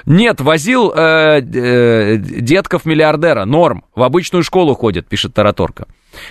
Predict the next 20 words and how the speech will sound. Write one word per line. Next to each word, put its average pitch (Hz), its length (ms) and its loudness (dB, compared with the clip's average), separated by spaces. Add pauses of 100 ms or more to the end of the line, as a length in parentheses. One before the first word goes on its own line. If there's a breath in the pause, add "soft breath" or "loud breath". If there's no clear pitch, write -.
(160 loud breath)
Ну, 220 160 0
это 240 180 -2
и 240 40 2
обычный 226 400 -2
миллиардер 196 480 0
какой-то 85 320 -6
сейчас, 80 240 -8
от - 80 -16
кого 95 260 -2
удивишь. 87 400 -6 (140)
Я 196 220 0
вам 185 140 2
говорю 175 280 0
про 143 120 -2
людей, 131 600 0
э, 92 420 0
до 98 200 -4
которых 113 300 -2
хотят 104 240 -4
добраться. 117 500 -2